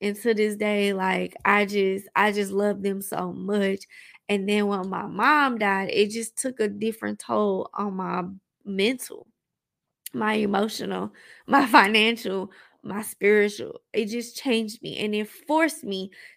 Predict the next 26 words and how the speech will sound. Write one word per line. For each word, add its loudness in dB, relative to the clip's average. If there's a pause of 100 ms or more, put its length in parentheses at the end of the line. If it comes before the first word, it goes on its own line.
to 0
be -2
serious 0
about -2
that -2
declaration -6
of -16
healing. -14 (1600)
And 4
that's 6
kinda 2 (500)
how 4
Everyone 2
Has 2
a -6
Story -2
came -6
about. -6 (2000)
But 8
in 2
that 0
moment, -6 (560)
I -8
had -6
to -6
realize -4